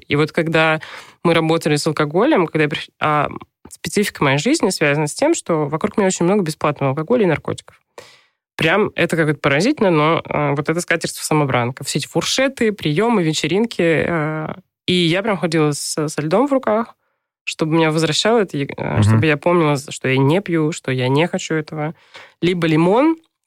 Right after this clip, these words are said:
Speaker 1: какое-, что-то, либо кислое, либо горькое, что-то явное.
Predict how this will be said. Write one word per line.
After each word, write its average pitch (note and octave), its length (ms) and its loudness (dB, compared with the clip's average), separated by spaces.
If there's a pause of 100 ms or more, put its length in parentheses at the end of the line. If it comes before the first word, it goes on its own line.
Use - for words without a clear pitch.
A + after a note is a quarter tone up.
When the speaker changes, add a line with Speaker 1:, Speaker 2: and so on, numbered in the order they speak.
Speaker 1:
какое-, E3+ 200 2
что-то, A3 420 0
либо D3+ 460 0
кислое, G3 560 0
либо C#3+ 220 0
горькое, F3+ 360 0
что-то - 260 -6
явное. E3+ 560 0